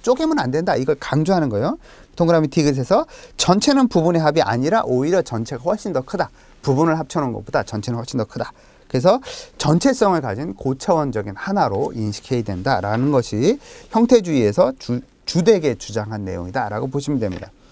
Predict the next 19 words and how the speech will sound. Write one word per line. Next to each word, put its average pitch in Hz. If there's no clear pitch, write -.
그다음에 269
이제 247
동그라미 226
사 160
번에 220
보시면 151
행동주의, 262
행동주의는 262
이제, 147
이제 120
우리가 110
아까도 113
얘기했던 98
것처럼 156
인간의 247
어떤 226
특정한 247
행동 311
자체를 160